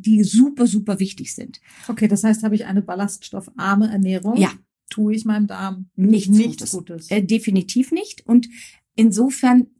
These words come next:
Speaker 1: tust du dem nicht nur nichts Gutes, sondern deiner ganzen Gesundheit nicht.
Speaker 2: Mhm.
Speaker 1: Also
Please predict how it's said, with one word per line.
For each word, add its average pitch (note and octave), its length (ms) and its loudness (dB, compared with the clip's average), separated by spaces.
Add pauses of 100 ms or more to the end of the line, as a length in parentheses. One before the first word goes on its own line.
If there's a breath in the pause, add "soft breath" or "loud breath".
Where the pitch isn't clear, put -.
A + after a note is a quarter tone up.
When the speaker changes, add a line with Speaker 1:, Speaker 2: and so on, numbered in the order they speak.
Speaker 1:
tust A#3 260 -4
du A3+ 60 -4
dem G3 180 -2
nicht G3 200 -2
nur F#3+ 100 0
nichts F#3 320 -4
Gutes, C4 320 -2
sondern G#3+ 240 0
deiner F#3 180 -4
ganzen E3 240 -8
Gesundheit G#3+ 460 -6
nicht. - 260 -20 (340 loud breath)
Speaker 2:
Mhm. D#3 120 -12
Speaker 1:
Also F#3+ 400 0